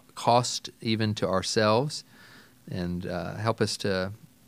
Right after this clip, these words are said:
to be like you in that. We're not naturally like that. Uh, we have flesh, we have desires, we want the things that we want. We're not wired,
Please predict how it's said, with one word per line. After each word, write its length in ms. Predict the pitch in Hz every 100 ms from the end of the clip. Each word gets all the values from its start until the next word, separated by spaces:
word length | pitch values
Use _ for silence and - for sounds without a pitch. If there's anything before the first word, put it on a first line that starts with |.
| _ _ - -
to 100 | 107
be 220 | 110 117
like 260 | 107 101
you 100 | -
in 100 | 98
that. 180 | 92 87
We're 80 | 95
not 220 | 107 110
naturally 360 | 117 123 123 127
like 180 | 123 120
that. 260 | 135 180 - - - - - - -
Uh, 340 | - 85 90 98
we 340 | 101 95 95
have 300 | 107 - 95
flesh, 640 | 104 - 113 127 147 - -
we 80 | 95
have 140 | 90
desires, 680 | 92 95 107 107 107 101 -
we 120 | 95
want 460 | 90 92 92 - 127
the 100 | 104
things 400 | 104 95 95 98
that 120 | 95
we 160 | 107
want. 360 | 117 101 92 - - -
We're 120 | 101
not 320 | 95 101 104 - _ - - _ -
wired, 720 | - 104 120 123 104 98 131